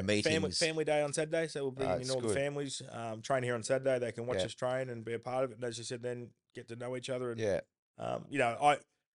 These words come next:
Speaker 1: you've been around with football a long, long, long time. I think, you know, good people, um, people that get on well, people that know each other, camaraderie, friendship.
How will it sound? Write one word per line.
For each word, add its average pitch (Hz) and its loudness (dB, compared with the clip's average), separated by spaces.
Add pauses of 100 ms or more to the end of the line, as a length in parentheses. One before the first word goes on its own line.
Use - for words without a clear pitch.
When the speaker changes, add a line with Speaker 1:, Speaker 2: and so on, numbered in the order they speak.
(600)
Speaker 1:
you've 143 -2
been 123 2
around 113 0
with 117 -4
football 117 -2
a 110 0
long, 113 -4 (160)
long, 110 -6
long 107 -8
time. 113 -2
I 107 -4
think, 117 -8
you 120 -18
know, 113 -10 (880)
good 160 -4
people, 131 2 (260)
um, 110 -6
people 135 -2
that 120 -4
get 123 4
on 117 2
well, 117 2
people 127 -2
that 107 -6
know 117 0
each 110 -2
other, 113 0 (340)
camaraderie, 117 -2
friendship. 117 -4